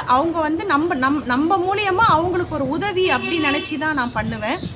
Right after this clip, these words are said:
ஏன்னா அவங்க வந்து சேல்ஸ் பண்ணணும், ஒரு, ஒரு பொருளை வந்து அவங்க ரெடி பண்ணி கொண்டு வந்திருக்காங்க, அதை வந்து ஒரு பிளாட்ஃபார்முக்கு கொண்டு வரணும்னா அது YouTube,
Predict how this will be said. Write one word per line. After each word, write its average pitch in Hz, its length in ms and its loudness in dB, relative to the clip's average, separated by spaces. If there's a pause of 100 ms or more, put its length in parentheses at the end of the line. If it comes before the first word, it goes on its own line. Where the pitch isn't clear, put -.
(280)
ஏன்னா 320 280 4
அவங்க 330 260 2
வந்து 311 280 -2
சேல்ஸ் 370 360 -2
பண்ணணும், 277 420 -2
ஒரு, 262 380 2
ஒரு 247 140 -4
பொருளை 381 360 2
வந்து 320 220 0
அவங்க 311 140 -2
ரெடி 262 200 -2
பண்ணி 311 240 -4
கொண்டு 277 280 0
வந்திருக்காங்க, 240 540 -4 (560)
அதை 311 220 4
வந்து 370 200 0
ஒரு 415 100 -2
பிளாட்ஃபார்முக்கு 320 760 2
கொண்டு 330 240 0
வரணும்னா 285 380 0
அது 466 140 0
YouTube, 427 480 0